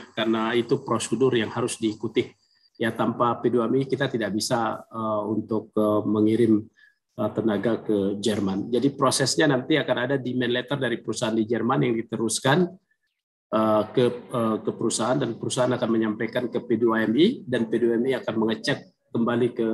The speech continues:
Jerman melalui konsulat Jerman yang berada di, eh,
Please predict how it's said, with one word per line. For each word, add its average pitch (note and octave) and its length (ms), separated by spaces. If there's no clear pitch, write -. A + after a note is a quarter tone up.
Jerman A#2 320
melalui A2 400
konsulat A2+ 480
Jerman A2+ 400
yang G#2 160
berada A2+ 240
di, A2 240
eh, A2 400